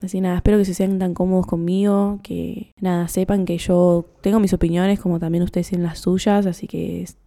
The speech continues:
es como un espacio que quiero que sea como respeto, o sea, yo le voy a dar mis sinceras opiniones sobre temas o hablar sobre temas con lo que yo pienso, o capaz cuestionarnos cosas, no sé, en el momento vemos, ah, pero nada, quiero generar eso,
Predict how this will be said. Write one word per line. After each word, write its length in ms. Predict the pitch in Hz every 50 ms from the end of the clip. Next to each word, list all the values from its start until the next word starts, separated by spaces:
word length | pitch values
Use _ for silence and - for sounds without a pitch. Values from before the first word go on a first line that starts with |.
| _ -
es 100 | 220 -
como 180 | - 220 214
un 60 | 214 208
espacio 320 | 196 - 190 185 - 196
que 120 | - 165
quiero 260 | - - - 175 175 -
que 120 | 165 160
sea 180 | - - 175 170
como 240 | 165 170 165 160
respeto, 600 | 156 160 160 - - 170 175 - 202 202 214 214
o 80 | 185 165
sea, 140 | - 165 160
yo 140 | - - 175
le 60 | 175
voy 80 | 180
a 40 | 175
dar 140 | 180 175 180
mis 160 | 175 170 165
sinceras 680 | - 160 170 165 - 170 170 165 165 165 - - - - _
opiniones 720 | - 180 170 - 170 165 165 175 175 180 180 185 190 190 -
sobre 420 | - - - 170 165 165 165 160
temas 520 | - 175 180 190 196 202 214 214 208 - 196
o 440 | 175 165 160 165 165 170 170 170
hablar 300 | 165 170 170 175 170 170
sobre 280 | - - 185 175 170 165
temas 460 | - 175 170 180 180 175 170 - -
con 160 | - 165 160
lo 80 | 160 160
que 100 | - 165
yo 160 | - - 170
pienso, 760 | - 175 175 175 185 190 180 - 190 175 170 165 165 165 170 - - - _ _ _ - _ -
o 140 | 214 208 190
capaz 220 | - 196 - 233
cuestionarnos 500 | - 220 180 - - 180 180 190 185 -
cosas, 380 | - - 190 208 202 - 175 175
no 120 | 185 175
sé, 200 | 175 - 170 - - _ _
en 160 | - 196 185
el 100 | 190 190
momento 420 | 185 185 180 180 190 196 190 185
vemos, 440 | 180 185 185 202 208 202 - - - -
ah, 140 | 196 175 - - _ _ - 208 202 - - - _ _ _
pero 1080 | - 214 202 196 196 190 190 190 185 185 185 180 180 180 185 185 185 190 185 185 190 -
nada, 320 | 220 214 208 185 180 180 175
quiero 220 | - - 220 226
generar 360 | 214 - 190 190 185 185 185 185
eso, 300 | 185 180 - - -